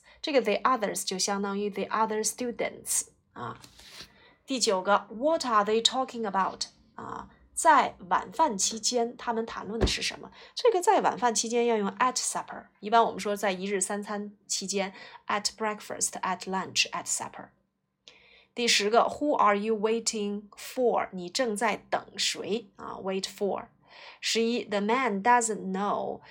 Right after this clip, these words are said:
这个男人并不知道如何去发邮件。这道题考察的是疑问词加不定式的用法，所以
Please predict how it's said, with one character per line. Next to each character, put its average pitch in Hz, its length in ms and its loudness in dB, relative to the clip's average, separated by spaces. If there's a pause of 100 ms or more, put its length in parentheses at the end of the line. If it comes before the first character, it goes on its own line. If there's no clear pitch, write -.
(140)
这 269 140 0
个 220 80 2
男 190 180 2
人 214 160 2
并 226 200 -2
不 196 100 -4
知 214 140 -2
道 190 120 4
如 185 240 -4
何 190 160 -2
去 190 160 -2
发 185 220 -4
邮 156 140 -8
件。 185 200 0
这 262 120 -2
道 220 160 6
题 190 160 -4
考 - 200 -6
察 175 160 -2
的 185 60 -4
是 190 160 0
疑 185 140 -2
问 202 120 0
词 185 200 -4
加 190 160 2
不 185 120 -10
定 190 220 -4
式 180 160 -4
的 180 80 -8
用 170 160 -10
法， - 220 -8
所 - 120 -8
以 180 140 -10